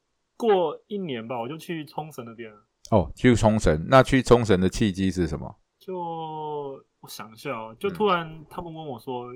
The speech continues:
Speaker 1: 愿不愿意去冲绳，
Speaker 2: 嗯。
Speaker 1: 呃，日本学习。好，我就过去了。
Speaker 2: 是谁问你？
Speaker 1: <laughs>
Speaker 2: 烈火吗？烈火找你们？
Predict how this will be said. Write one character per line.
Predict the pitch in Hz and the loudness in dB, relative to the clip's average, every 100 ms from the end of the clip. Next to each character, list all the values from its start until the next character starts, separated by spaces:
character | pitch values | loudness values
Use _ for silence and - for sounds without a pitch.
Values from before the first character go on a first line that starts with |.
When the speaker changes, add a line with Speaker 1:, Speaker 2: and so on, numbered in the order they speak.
| - | -14
Speaker 1:
愿 | 160 | -14
不 | 139 | -12
愿 | 139 135 | -12 -12
意 | |
去 | 127 135 120 113 107 - | -12 -14 -14 -16 -20 -16
冲 | 139 127 | -14 -14
绳， | 120 113 139 | -16 -20 -18
Speaker 2:
嗯。 | 120 | -18
Speaker 1:
呃， | |
日 | 143 135 | -14 -14
本 | 107 98 | -14 -18
学 | - 110 | -18 -18
习。 | 117 101 95 - _ _ _ | -16 -18 -20 -20 _ _ _
好， | - 139 175 - _ | 0 0 0 -8 _
我 | |
就 | 123 | -12
过 | 135 | -10
去 | 120 117 | -10 -12
了。 | - _ _ _ - | -18 _ _ _ 0
Speaker 2:
是 | 135 | 4
谁 | 120 104 | 6 8
问 | 107 110 | 8 8
你？ | 98 113 | 6 6
Speaker 1:
<laughs> | |
Speaker 2:
烈 | 139 110 | 10 10
火 | 98 | 8
吗？ | 92 92 | 6 2
烈 | 98 113 | 2 0
火 | 92 | 2
找 | 87 90 | 2 0
你 | 90 | 0
们？ | 78 76 | -6 -10